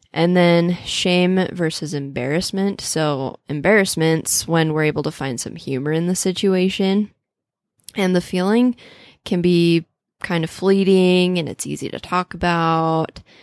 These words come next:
But when we're feeling shame, it's super hard to talk about and we cannot find humor in it. With that example I gave earlier, it'd be like, "Oh my gosh, I'm mortified. I don't wanna talk to anybody about this. It's not funny."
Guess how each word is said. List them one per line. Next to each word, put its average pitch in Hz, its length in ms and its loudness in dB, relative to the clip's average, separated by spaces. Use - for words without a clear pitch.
But 165 520 4
when 170 160 0
we're 160 100 -2
feeling 151 280 -4
shame, 156 600 2
it's - 200 -4
super - 380 -2
hard 131 220 -4
to - 60 -6
talk - 300 -4
about - 320 -2
and 156 120 0
we 147 180 -2
cannot - 580 -6
find 131 200 -4
humor 127 360 -4
in - 160 -2
it. - 340 -6
With 160 220 0
that 151 320 -4
example 180 420 2
I 160 80 4
gave 156 140 -2
earlier, 156 560 2
it'd 165 120 -2
be 156 100 -2
like, 131 200 -2
"Oh 160 160 0
my 160 180 2
gosh, 151 560 -6
I'm 151 240 -4
mortified. 170 760 2
I 156 40 -2
don't 147 160 -2
wanna 151 160 -2
talk - 220 -8
to - 120 -12
anybody 165 460 2
about 160 220 0
this. 156 180 -4
It's - 160 -10
not - 160 -10
funny." 156 600 -4